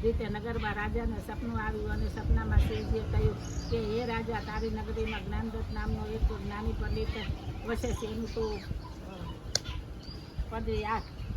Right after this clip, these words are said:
રાજાએ તો બીજા દિવસે જ્ઞાનદત્તને દરબારમાં બોલાવી રાજપાટના આસને બેસાડ્યો અને મહેલ આપ્યો. સેવા માટે દાસ દાસીઓ આપ્યા. એક જ રાતમાં ગરીબ જ્ઞાનદત્ત સ-, જીવાન બની ગયો.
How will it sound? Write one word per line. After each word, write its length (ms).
રાજાએ 420
તો 160
બીજા 280
દિવસે 340
જ્ઞાનદત્તને 600
દરબારમાં 600
બોલાવી 400
રાજપાટના 760
આસને 560
બેસાડ્યો 500
અને 260
મહેલ 340
આપ્યો. 380
સેવા 340
માટે 380
દાસ 320
દાસીઓ 320
આપ્યા. 260
એક 360
જ 40
રાતમાં 440
ગરીબ 300
જ્ઞાનદત્ત 800
સ-, 1400
જીવાન 380
બની 200
ગયો. 380